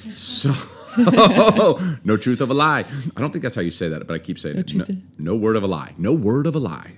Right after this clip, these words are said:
Speaker 2: No
Speaker 1: Not no
Speaker 2: word of
Speaker 1: truth of a lie. No word of a lie. He comes to the back and he's like, "Yo, how was that, man? How was that?" And I'm like,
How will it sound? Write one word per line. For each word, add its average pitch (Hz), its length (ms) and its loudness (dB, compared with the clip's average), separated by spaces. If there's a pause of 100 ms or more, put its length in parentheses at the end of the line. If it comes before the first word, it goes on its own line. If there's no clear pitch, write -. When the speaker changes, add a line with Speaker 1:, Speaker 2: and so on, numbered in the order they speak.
(120)
Speaker 2:
No 190 120 0
Speaker 1:
Not 175 140 0
no 131 100 -2
Speaker 2:
word 92 80 -4
of 92 40 -10
Speaker 1:
truth 87 180 -8
of 73 100 -10
a - 20 -10
lie. 69 200 -12 (280)
No 151 100 2
word 127 240 0
of 170 60 0
a 165 40 0
lie. 85 200 -2
He 87 140 -10
comes 104 260 -6
to - 60 -14
the 92 80 -10
back 101 320 -10
and 82 80 -12
he's 78 120 -8
like, - 120 -12
"Yo, 104 240 -8 (200)
how 98 120 -8
was 85 160 -6
that, 73 140 -12
man? 73 180 -14 (120)
How 80 80 -14
was 73 240 -14
that?" - 100 -20 (840)
And 85 120 -8
I'm 78 160 -6
like, 71 280 -12